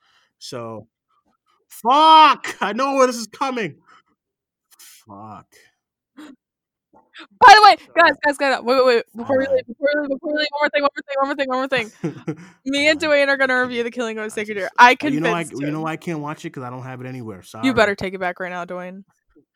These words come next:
Speaker 1: I don't have, I don't have
Speaker 2: You
Speaker 1: Prime
Speaker 2: better
Speaker 1: Video
Speaker 2: take it
Speaker 1: or,
Speaker 2: back.
Speaker 1: or Netflix anymore.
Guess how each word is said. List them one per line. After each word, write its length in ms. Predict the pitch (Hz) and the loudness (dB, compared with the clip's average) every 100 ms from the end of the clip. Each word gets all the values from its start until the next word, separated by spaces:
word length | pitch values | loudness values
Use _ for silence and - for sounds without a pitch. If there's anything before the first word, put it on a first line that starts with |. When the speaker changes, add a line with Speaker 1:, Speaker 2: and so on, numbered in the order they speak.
| _ _ _ _ | _ _ _ _
Speaker 1:
I 60 | 110 | -18
don't 100 | 107 | -16
have, 200 | 107 104 _ _ _ _ _ _ _ _ _ _ _ _ _ - | -14 -18 _ _ _ _ _ _ _ _ _ _ _ _ _ -20
I 80 | 208 | -18
don't 100 | 214 | -16
have 140 | 214 | -16
Speaker 2:
You 40 | 208 214 | -12 -8
Speaker 1:
Prime 20 | |
Speaker 2:
better 140 | 190 | -8
Speaker 1:
Video 180 | - - | -8 -12
Speaker 2:
take 40 | |
it 20 | 101 | -12
Speaker 1:
or, 60 | |
Speaker 2:
back. 140 | 151 156 | -14 -14
Speaker 1:
or 120 | 104 | -16
Netflix 340 | 117 101 104 101 | -18 -18 -20 -20
anymore. 400 | 92 78 76 | -20 -20 -20